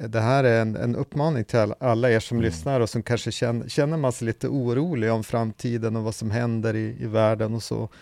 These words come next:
Speaker 1: Så kan det vara bra att börja göra en enkel övning där ni tänker er tio år framåt i
Speaker 2: Mm.
Speaker 1: tiden.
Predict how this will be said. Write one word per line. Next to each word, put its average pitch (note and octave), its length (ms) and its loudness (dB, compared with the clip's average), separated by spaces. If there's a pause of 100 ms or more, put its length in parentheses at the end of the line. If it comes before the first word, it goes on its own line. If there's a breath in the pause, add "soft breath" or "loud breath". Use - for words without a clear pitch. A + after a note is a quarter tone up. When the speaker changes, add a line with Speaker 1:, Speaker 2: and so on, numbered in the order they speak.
(320 loud breath)
Speaker 1:
Så - 160 -4
kan C#3 260 2
det C#3+ 80 0
vara A#2 100 4
bra A#2 340 4
att - 240 -4
börja A2 500 4
göra D3 340 0
en B2 100 0
enkel A2+ 360 0
övning A2 380 2
där G#2+ 120 0
ni G#2+ 180 -2 (200)
tänker C3 500 -2
er G#2+ 240 2 (520 loud breath)
tio A#2+ 280 4
år A#2 160 6
framåt A2 420 0
i D#2+ 40 -8
Speaker 2:
Mm. - 120 -6
Speaker 1:
tiden. G#2+ 540 -4